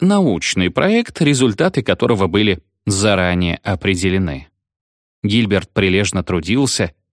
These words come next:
собирал материал, складывал вместе детали, обосновывал значимость материала его же обилием и разнообразием, доказывал применимость всеобщих культурологических выводов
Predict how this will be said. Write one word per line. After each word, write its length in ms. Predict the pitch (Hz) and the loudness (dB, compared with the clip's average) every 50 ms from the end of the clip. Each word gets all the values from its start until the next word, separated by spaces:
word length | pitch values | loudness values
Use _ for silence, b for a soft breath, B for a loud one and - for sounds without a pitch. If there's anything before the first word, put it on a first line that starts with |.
| _ | _
собирал 460 | - - - 127 107 98 113 151 175 | -4 -2 0 0 2 2 2 2 2
материал, 640 | 175 151 123 - 104 90 78 73 73 78 95 110 139 131 | 2 0 0 0 0 0 0 0 0 0 2 2 0 0
складывал 580 | - - - 101 98 117 143 165 151 147 127 | -4 -4 -2 0 0 2 0 2 2 2 0
вместе 460 | 104 90 95 98 127 143 - - 123 | 0 0 0 0 0 0 0 0 0
детали, 580 | 104 101 101 - - 87 80 87 107 139 151 - - _ _ _ _ _ _ _ | 0 0 0 -2 -2 -2 0 2 2 0 0 -2 -6 _ _ _ _ _ _ _
обосновывал 800 | 107 107 101 107 104 - - 120 139 180 196 190 170 160 147 117 | 0 0 2 0 0 0 0 2 2 4 2 2 2 2 2 2
значимость 640 | 101 104 104 131 147 - 170 151 139 120 - - | 0 0 0 0 0 0 0 2 0 0 0 0
материала 540 | 117 113 - - 107 92 90 98 120 156 165 | 0 0 0 0 -2 0 0 2 2 2 2
его 280 | 147 127 117 95 110 139 | 2 2 2 2 2 2
же 160 | 131 117 113 | 2 2 0
обилием 580 | 95 92 82 80 101 131 151 151 147 143 131 113 | 0 0 0 0 0 0 2 2 2 2 2 2
и 140 | - 131 | 0 0
разнообразием, 1080 | 120 113 107 95 104 98 87 82 73 85 92 120 156 160 143 107 101 87 76 67 71 - _ _ _ _ _ - | 2 2 0 0 0 0 0 0 0 0 2 2 4 2 2 2 0 -2 -2 -4 -6 -10 _ _ _ _ _ -2
доказывал 800 | 123 117 127 101 - - 95 90 104 113 113 123 113 113 113 101 | 0 0 0 0 0 0 0 2 2 2 2 2 2 2 2 2
применимость 720 | - 107 101 98 92 92 98 117 135 139 123 - - - | 2 2 2 2 2 2 2 2 2 2 0 -2 -6 -8
всеобщих 680 | - - - 110 101 110 143 143 - - - 143 - | -6 -2 2 2 4 4 2 2 0 0 0 -2 -2
культурологических 1160 | - - 131 127 110 - 123 113 110 107 107 98 110 131 - - 139 - - - 127 110 - - | 0 0 0 0 2 2 0 2 2 2 2 2 0 0 0 0 -2 -2 0 -2 -2 -2 0 -2
выводов 540 | 95 104 127 170 202 196 196 175 185 170 | 0 2 2 2 4 4 4 4 2 0